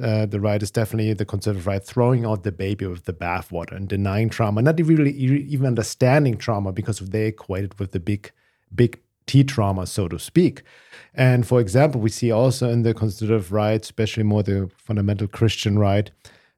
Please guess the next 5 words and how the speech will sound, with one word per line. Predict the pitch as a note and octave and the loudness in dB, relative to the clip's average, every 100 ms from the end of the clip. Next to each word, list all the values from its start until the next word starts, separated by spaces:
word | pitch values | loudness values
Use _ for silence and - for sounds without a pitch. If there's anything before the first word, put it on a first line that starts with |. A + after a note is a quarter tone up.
| - | -4
uh, | A2 G#2+ G#2+ | 0 2 2
this | G2+ A2+ - - - _ _ _ _ _ - | 2 0 -2 -10 -16 _ _ _ _ _ -4
reemergence | A2+ A#2 E3 C3+ A#2+ A#2+ A#2+ B2+ A2 | 2 6 8 6 6 4 4 2 0
of | - A2+ - B2 | -2 -4 -4 -6
authoritarian | G#2 B2 A#2 - - B2 B2 A#2+ A2 A2 G#2 | -2 0 -2 4 4 6 4 4 2 0 -2